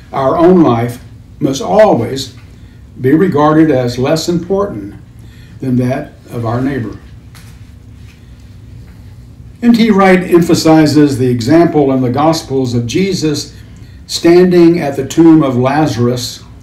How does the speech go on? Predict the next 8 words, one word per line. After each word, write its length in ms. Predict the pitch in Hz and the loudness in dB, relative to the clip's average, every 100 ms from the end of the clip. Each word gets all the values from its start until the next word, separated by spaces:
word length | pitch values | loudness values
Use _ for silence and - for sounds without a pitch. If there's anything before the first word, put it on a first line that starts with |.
| - - | -20 -18
weeping. 560 | - 214 180 123 - - - - - - - - - - - - - - - | -4 -4 -2 -4 -6 -10 -20 -20 -20 -20 -20 -20 -20 -20 -20 -20 -20 -20 -20
Somebody 460 | - 180 196 180 170 | -4 0 2 4 4
who 120 | 151 | 4
isn't 300 | 160 123 131 | 4 2 0
a 60 | 120 | -2
Christian 500 | 220 226 - 160 147 | 0 0 0 0 2
might 260 | 135 135 | 0 -4
ask, 460 | 131 139 139 - | -6 -6 -6 -10